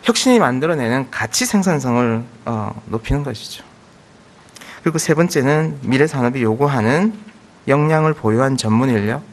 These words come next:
즉 지금 비어있는 스킬 쇼리지 베이컨시를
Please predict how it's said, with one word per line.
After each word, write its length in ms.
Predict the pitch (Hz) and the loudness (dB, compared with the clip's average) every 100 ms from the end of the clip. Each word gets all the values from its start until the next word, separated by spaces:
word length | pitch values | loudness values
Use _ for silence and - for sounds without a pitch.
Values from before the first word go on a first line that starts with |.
| - - | -20 -6
즉 280 | - 214 - - - - - - - | -2 -2 -4 -20 -20 -16 -14 -12 -8
지금 240 | 160 156 | -6 -2
비어있는 640 | 147 180 139 117 139 156 160 - | 2 2 2 0 0 -4 -8 -8
스킬 400 | - - 190 170 | -8 -4 -2 0
쇼리지 440 | - 170 147 131 | 0 0 -2 -4
베이컨시를 840 | 127 131 147 131 - 113 143 196 | -4 -4 -6 -6 -2 0 0 0